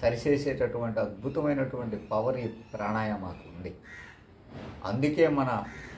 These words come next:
పురాతన పెద్దవాళ్ళు కానివ్వండి, యోగులు, మునులు, ఋషులు అందరూ కూడా ప్రాణాయామాలు చేసి ఆరోగ్యాన్ని అత్యంత అద్భుతంగా ఉంచుకున్నారు.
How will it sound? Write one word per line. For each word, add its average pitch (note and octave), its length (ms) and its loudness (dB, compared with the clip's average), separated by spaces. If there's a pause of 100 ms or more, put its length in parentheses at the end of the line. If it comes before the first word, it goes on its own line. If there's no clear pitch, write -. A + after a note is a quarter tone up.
(140)
పురాతన C#3 420 4
పెద్దవాళ్ళు C3 600 4
కానివ్వండి, A2 640 -2
యోగులు, A#2+ 440 2
మునులు, A#2 580 -2
ఋషులు A#2 200 -2
అందరూ C3+ 400 4
కూడా D3 200 6
ప్రాణాయామాలు B2+ 760 2
చేసి A#2 280 -2
ఆరోగ్యాన్ని A#2 580 2
అత్యంత C#3 560 -2
అద్భుతంగా C3+ 760 0 (180)
ఉంచుకున్నారు. G#2 580 -8